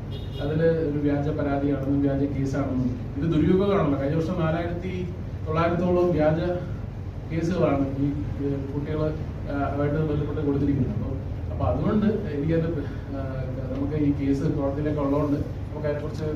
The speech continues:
ഡീറ്റെയിൽ ആയിട്ട് പറയാനില്ല. അപ്പം അത്തരം, ആ, ഇതുള്ളതുകൊണ്ട് ഒരുപക്ഷെ കോടതിക്കും മനസ്സിലായി, ആ, ഇവിടുത്തെ മാധ്യമങ്ങൾക്കും മനസ്സിലായി. എന്തായാലും എനിക്ക്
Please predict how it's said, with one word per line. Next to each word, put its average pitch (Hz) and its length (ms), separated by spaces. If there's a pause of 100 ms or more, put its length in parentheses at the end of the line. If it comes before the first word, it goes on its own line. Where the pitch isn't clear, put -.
(260)
ഡീറ്റെയിൽ 143 220
ആയിട്ട് 143 160
പറയാനില്ല. 135 340
അപ്പം 156 160
അത്തരം, 190 500 (300)
ആ, 151 360
ഇതുള്ളതുകൊണ്ട് 170 600 (420)
ഒരുപക്ഷെ 180 420
കോടതിക്കും 175 480
മനസ്സിലായി, 170 560 (180)
ആ, 143 120
ഇവിടുത്തെ 147 240
മാധ്യമങ്ങൾക്കും 156 440
മനസ്സിലായി. 151 280
എന്തായാലും 160 300
എനിക്ക് 151 320